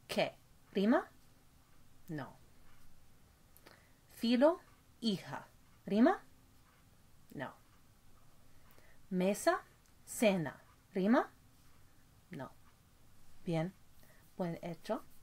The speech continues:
Ya vamos a escuchar para el, el primero sonido de la palabra. Por ejemplo, si mi palabra es mes, ustedes van a decir mes, mm. Bien. Tapa.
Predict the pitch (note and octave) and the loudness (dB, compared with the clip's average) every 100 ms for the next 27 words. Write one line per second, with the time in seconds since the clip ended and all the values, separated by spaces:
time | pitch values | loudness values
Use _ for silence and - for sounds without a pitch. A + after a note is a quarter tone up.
0 | - - - - G#3 G#3+ G#3+ G#3 G3+ F#3 | -18 -20 -18 0 6 8 8 6 2 2
1 | F#3 - - F#3+ B3 - - F#3+ F#3 F3+ | 0 -6 2 6 4 2 2 6 6 4
2 | - - - F#3 - G#3 F3+ - F#3 F3+ | 0 -18 -10 -8 -4 -4 -4 -2 0 4
3 | G#3 B3 B3 - - G#3 F#3 F3 F3 G#3 | 6 6 4 -2 2 4 6 4 4 6
4 | D#4+ - - - - - - F3+ F3+ F#3 | 6 4 -8 -20 -20 -6 2 4 4 4
5 | D#3+ C3+ - - F3 G3 F#3+ F#3 - F#3 | 2 2 -2 0 0 2 2 0 0 -2
6 | E3+ E3 E3 D#3+ F3 D#3+ D3+ - G3 F3 | -2 -2 -2 2 2 2 -4 -8 -2 2
7 | F3 G#3+ E4 - - - - - - - | 4 4 4 -4 -18 -20 -20 -20 -14 -6
8 | F3+ - F3 F3+ F#3 E3+ E3 E3 - F3+ | -2 0 0 0 0 2 0 -2 -2 -4
9 | - - - D#3 F3+ A#3+ C4 - - - | -6 -16 -6 -2 2 2 0 -8 -20 -20
10 | - F3+ F3 F3 F3 E3 D3 C#3 - - | -8 -2 2 4 4 2 0 -4 -10 -18
11 | - - - - - - E3+ D#3 E3 - | -20 -20 -20 -20 -20 -12 -4 -4 -4 -14
12 | - - - - - - - - - - | -20 -20 -20 -20 -20 -20 -20 -20 -20 -20
13 | - - - - - - - - - - | -20 -20 -20 -20 -20 -20 -20 -20 -20 -20
14 | - - - A3+ A3 - F3+ - | -20 -10 2 4 4 0 -6 -8